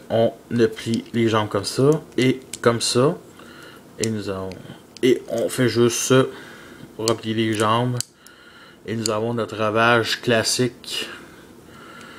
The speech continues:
que j'adore. Petite figurine classique, euh, ben d'ordinaire. Ici, les petits roquettes qui auraient dû être peinturés, malheureusement.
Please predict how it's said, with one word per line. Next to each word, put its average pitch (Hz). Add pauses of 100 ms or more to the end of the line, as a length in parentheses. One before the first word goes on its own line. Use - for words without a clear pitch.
(260)
que 117 (240)
j'adore. 113 (420)
Petite -
figurine 120
classique, 120
euh, 101 (440)
ben 127
d'ordinaire. 120
Ici, 127
les 127
petits 135
roquettes 127
qui -
auraient 123
dû 120
être 127
peinturés, 127
malheureusement. 120